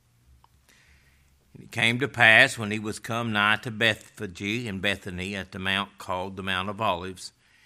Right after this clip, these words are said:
he sent two of his disciples, saying, Go ye into the village over against you, in the which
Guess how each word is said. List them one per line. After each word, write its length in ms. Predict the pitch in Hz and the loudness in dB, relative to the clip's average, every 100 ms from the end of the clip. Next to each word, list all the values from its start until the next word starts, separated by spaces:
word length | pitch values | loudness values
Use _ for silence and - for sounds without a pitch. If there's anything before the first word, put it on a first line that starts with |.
| _ _ _ _ _ | _ _ _ _ _
he 160 | - 123 | -8 -6
sent 300 | - 139 - | -4 -4 -4
two 180 | 139 147 | -2 -2
of 120 | 113 | -2
his 180 | 131 104 | -4 -4
disciples, 720 | 117 - 147 139 - 101 - | -8 2 6 6 4 -10 -6
saying, 520 | 107 90 90 110 110 _ _ - - _ _ - - _ _ _ _ _ _ _ _ _ 120 | -4 -4 -4 -8 -12 _ _ -20 -20 _ _ -20 -20 _ _ _ _ _ _ _ _ _ -4
Go 240 | 117 131 | 2 2
ye 260 | 151 131 147 | 2 2 2
into 220 | 135 147 | 0 -4
the 100 | 143 | -6
village 400 | 113 113 110 101 | 0 0 0 0
over 260 | 127 117 107 | -2 -2 -4
against 480 | 107 151 107 - 90 | -4 -6 -8 -12 -10
you, 320 | 90 107 117 _ - - - - | -10 -10 -14 _ -20 -20 -20 -10
in 100 | 123 | -4
the 100 | 113 | -2
which 400 | 127 156 - | 0 -2 -4